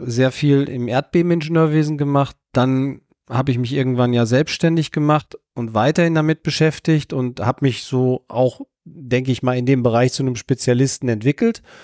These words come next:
Und dann kam irgendwann die Anfrage, ob ich nicht im Normausschuss mitwirken möchte. Ich glaub, das war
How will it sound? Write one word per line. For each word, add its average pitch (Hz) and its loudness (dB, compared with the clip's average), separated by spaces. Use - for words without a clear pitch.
Und 135 -2
dann 156 0
kam 160 0
irgendwann 147 2
die 139 0
Anfrage, 143 2
ob 127 -2
ich 117 -2
nicht 127 -4
im 123 -2
Normausschuss 135 0
mitwirken 160 0
möchte. 180 0
Ich 147 -12
glaub, 127 0
das - -4
war 120 0